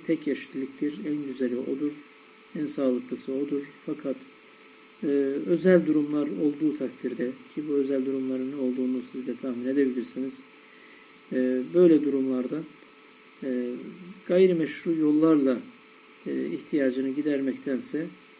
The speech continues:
meşru yollarla, yani adını koyarak, e, adını evlilik olarak koyarak,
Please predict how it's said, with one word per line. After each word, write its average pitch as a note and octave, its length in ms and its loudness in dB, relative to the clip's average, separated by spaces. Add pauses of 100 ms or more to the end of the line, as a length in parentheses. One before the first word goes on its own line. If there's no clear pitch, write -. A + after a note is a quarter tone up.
(140)
meşru F#3 380 0
yollarla, B2 500 2
yani C#3+ 280 -2
adını D#3+ 420 2
koyarak, B2 340 0 (960)
e, C#3 60 -6
adını D3 400 -2
evlilik D#3 500 2
olarak B2+ 360 0
koyarak, D3 320 2